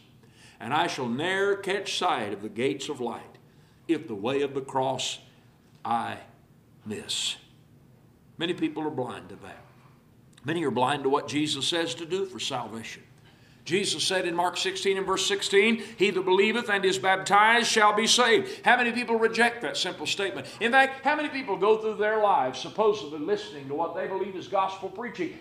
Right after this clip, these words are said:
and they never even hear that statement? In years past, you would see thousands upon thousands,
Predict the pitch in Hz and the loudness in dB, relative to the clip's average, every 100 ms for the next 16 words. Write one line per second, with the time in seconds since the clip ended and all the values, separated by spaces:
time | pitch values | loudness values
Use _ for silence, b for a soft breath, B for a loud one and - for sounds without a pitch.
0 | - 226 233 240 240 240 233 220 240 147 | -2 -2 -2 -4 -6 -6 -8 -8 -8 -10
1 | 113 - 139 113 - - _ _ - - | -12 -14 -14 -14 -16 -20 _ _ -20 -20
2 | - - _ _ _ _ _ _ _ _ | -20 -20 _ _ _ _ _ _ _ _
3 | _ _ _ _ _ - 226 254 254 - | _ _ _ _ _ -8 -6 -4 -6 -4
4 | 262 254 269 247 - 262 233 - - 254 | -2 -2 -6 -10 -10 -10 -12 -14 -4 2
5 | 277 269 269 - 254 262 254 254 240 202 | 4 4 -2 -8 -8 -6 -2 2 4 4
6 | 175 | 0